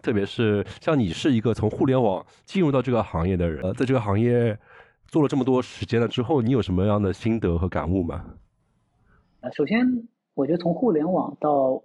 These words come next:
Speaker 2: 智能机器人这个行业，我觉得遇到的问题的难度是上升了，可能上升了，我觉得可能有一两个数量级，就是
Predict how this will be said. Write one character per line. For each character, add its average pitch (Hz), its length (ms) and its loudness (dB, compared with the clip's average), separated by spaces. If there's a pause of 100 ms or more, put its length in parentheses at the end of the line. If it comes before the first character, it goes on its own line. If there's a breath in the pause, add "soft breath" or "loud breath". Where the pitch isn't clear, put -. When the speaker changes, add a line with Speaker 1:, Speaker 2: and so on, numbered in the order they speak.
Speaker 2:
智 185 140 0
能 147 120 2
机 196 120 -2
器 180 100 -2
人 127 100 0
这 143 120 -2
个 139 80 -2
行 123 240 -6
业， 135 200 0 (380)
我 127 100 -4
觉 135 120 0
得 143 40 2
遇 180 140 2
到 165 200 0
的 120 500 0
问 185 160 2
题 - 120 -4
的 277 120 2
难 233 280 0
度 143 300 0
是 120 600 -2 (360)
上 151 240 0
升 123 160 -2
了， 117 160 -2 (180)
可 - 120 -4
能 139 100 2
上 214 160 2
升 180 160 0
了， 143 420 2 (100)
我 127 140 -2
觉 127 160 -2
得 147 120 2
可 - 120 -8
能 135 100 2
有 147 60 2
一 165 120 4
两 123 180 -2
个 123 80 -2
数 - 140 -2
量 143 180 0
级， 120 200 -2
就 135 140 -2
是 123 180 -2